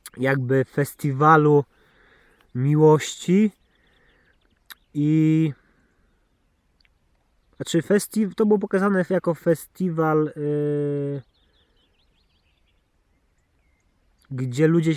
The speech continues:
gdzie ludzie się spotykają też, yy, tacy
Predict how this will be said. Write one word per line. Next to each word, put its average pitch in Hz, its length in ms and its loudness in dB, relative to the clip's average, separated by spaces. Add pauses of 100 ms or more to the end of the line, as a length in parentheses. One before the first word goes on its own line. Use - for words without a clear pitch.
gdzie 156 240 0
ludzie 175 180 2
się 156 140 -6
spotykają 165 840 0
też, 165 460 -2
yy, 143 1080 -6 (300)
tacy 143 440 -2